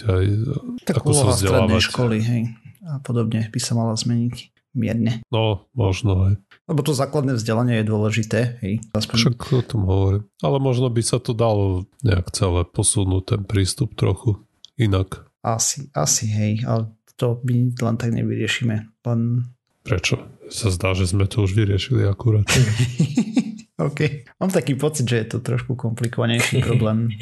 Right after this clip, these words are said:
Speaker 2: s tými budúcimi pracovnými miestami.
Speaker 3: Ja.
Speaker 1: No veď
Speaker 2: A
Speaker 1: práve, veď musíš operovať s tým, že ty nevieš,
Speaker 3: Mhm.
Speaker 1: aké budú.
Speaker 2: No hej.
Speaker 1: A musíš, a, podľa toho to postaviť a nie postaviť vzdelávanie na pracovné miesta, ktoré sú k dispozícii dnes.
Speaker 2: Mm.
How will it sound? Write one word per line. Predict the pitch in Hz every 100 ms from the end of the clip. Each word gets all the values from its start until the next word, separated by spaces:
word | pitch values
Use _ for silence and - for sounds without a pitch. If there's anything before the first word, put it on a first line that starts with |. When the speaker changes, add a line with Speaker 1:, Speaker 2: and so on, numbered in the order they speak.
| 120
Speaker 2:
s | 120 113 117 117 117 113 - -
tými | 123 120
budúcimi | 110 123 120 120 120
pracovnými | 117 117 120 123 120 117
miestami. | 117 120 120 117 117 - _
Speaker 3:
Ja. | 135 120 113 - - - - -
Speaker 1:
No | 123
veď | 117
Speaker 2:
A |
Speaker 1:
práve, | 117 196 120 107
veď | 98 110 107 -
musíš | 110 110 120 104
operovať | 104 113 110 107
s | -
tým, | 131 123
že | 127
ty | - 156
nevieš, | 143 92 90
Speaker 3:
Mhm. | 92
Speaker 1:
aké | 127 98
budú. | 92 90 92 - _
Speaker 2:
No | - 131
hej. | 131 143
Speaker 1:
A |
musíš, | 98 95 110 98 -
a, | 104 101 101 101 98
podľa | - 110 101 98
toho | 117 104 101
to | - 101
postaviť | - - 110 - 110 92 98
a | 95
nie | 101 101 101 98 104 - -
postaviť | 104 - 113 92 95 - -
vzdelávanie | - - 101 95 95 98 101 95
na | 92
pracovné | 90 - 92 104 98
miesta, | 95 98 95 104
ktoré | - 104 92
sú | 90 - 95 92 92
k | -
dispozícii | 95 - 92 92 - 101 92
dnes. | 92 92 87 - -
Speaker 2:
Mm. | 139 143 -